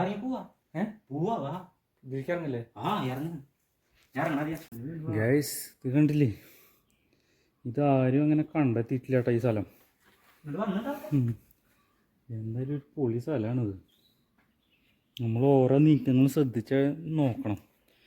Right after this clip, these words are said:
Speaker 1: ഇവിടെ ആൾക്കാരിരിക്കാതെ ഉണ്ടെടാ, മണ്ടന്മാരൊക്കെയാണ്.
Speaker 2: ഉം. കാണുമ്പോ തന്നെ പേടിയാവുകയാണ്.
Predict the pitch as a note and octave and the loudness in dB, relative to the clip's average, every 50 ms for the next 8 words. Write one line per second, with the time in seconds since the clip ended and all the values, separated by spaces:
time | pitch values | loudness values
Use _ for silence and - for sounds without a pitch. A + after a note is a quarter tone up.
0 | _ _ _ _ C3+ D3 D#3+ D#3 D#3 D#3 E3 F3+ F#3+ F#3 F#3 G3 G#3 G#3 F#3+ - | _ _ _ _ -16 -16 -14 -14 -14 -14 -14 -14 -14 -14 -12 -12 -12 -14 -14 -14
1 | G3 - - B2+ A#2+ - A#2 A#2+ A#2+ C#3+ D3 E3+ F#3 F#3 - - _ _ _ _ | -16 -16 -16 -16 -16 -14 -12 -12 -14 -14 -16 -18 -18 -20 -20 -20 _ _ _ _
2 | _ _ _ C#3 B2+ A#2 A2 A#2 A2 G2+ - _ _ _ _ _ _ _ _ _ | _ _ _ -10 -10 -8 -8 -8 -10 -10 -12 _ _ _ _ _ _ _ _ _
3 | _ _ _ _ _ _ _ - - - _ _ _ _ _ _ _ _ _ _ | _ _ _ _ _ _ _ -20 -20 -20 _ _ _ _ _ _ _ _ _ _
4 | _ _ _ _ _ _ _ _ _ _ _ - - _ _ _ _ _ _ _ | _ _ _ _ _ _ _ _ _ _ _ -20 -20 _ _ _ _ _ _ _
5 | _ _ _ _ _ _ _ _ _ _ _ _ _ _ _ _ _ _ _ _ | _ _ _ _ _ _ _ _ _ _ _ _ _ _ _ _ _ _ _ _
6 | _ _ _ _ - C3 A#2+ A#2 A2+ A2 A2+ C3 C#3 D3+ D3 E3 D#3+ D3+ C3+ C#3+ | _ _ _ _ -4 -2 0 0 0 2 2 4 4 4 4 4 4 4 6 6
7 | D3 E3 D#3 C#3 C#3 C#3+ D3 | 6 6 6 6 6 4 4